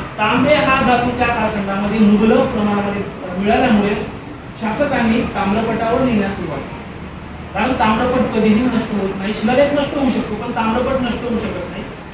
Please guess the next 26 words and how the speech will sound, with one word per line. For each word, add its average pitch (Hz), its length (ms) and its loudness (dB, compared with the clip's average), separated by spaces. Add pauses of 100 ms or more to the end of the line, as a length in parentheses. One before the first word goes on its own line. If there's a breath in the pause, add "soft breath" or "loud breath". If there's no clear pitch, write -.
(340)
म्हणून 330 260 4
ताम्रपटावर 269 560 4
लिहिण्याची 262 340 4
जी - 120 -2
कला 220 240 2
आहे 208 300 4
ती - 80 2
शिलाहारांच्या 240 680 2
कालखंडामध्ये, 190 680 -2 (680)
त्याच्या 190 240 -2
अगोदर 220 280 2
गुप्तांच्या 254 520 0
कालखंडामध्ये 214 560 2
मोठ्या 196 200 2
प्रमाणामध्ये 180 460 -4
पाहायला 170 220 -4
मिळते. 196 180 -6
सातवाहनांचे 247 640 0
पण 262 160 -4
काही 240 200 -2
ताम्रपट 202 360 0
आपल्याला 190 260 -2
पाहायला 180 300 -4
मिळतात. 151 300 -6 (440)
नेक्स्ट, 269 260 -2 (1040)
आता 311 300 0